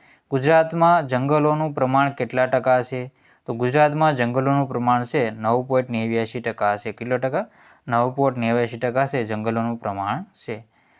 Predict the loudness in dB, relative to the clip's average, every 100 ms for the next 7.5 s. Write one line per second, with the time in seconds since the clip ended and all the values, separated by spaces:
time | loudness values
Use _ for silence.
0 | _ _ -4 2 2 2 4 2 2 0
1 | 0 2 2 2 0 2 0 0 -2 0
2 | 2 2 -2 -6 -4 -2 -2 -2 0 -2
3 | -2 -6 -10 -12 _ _ -10 -4 -2 4
4 | 4 4 2 0 2 0 0 0 -2 0
5 | 0 0 0 -2 -2 0 0 0 0 0
6 | -2 -2 0 0 -2 -8 -8 -10 -6 0
7 | 0 2 0 0 -2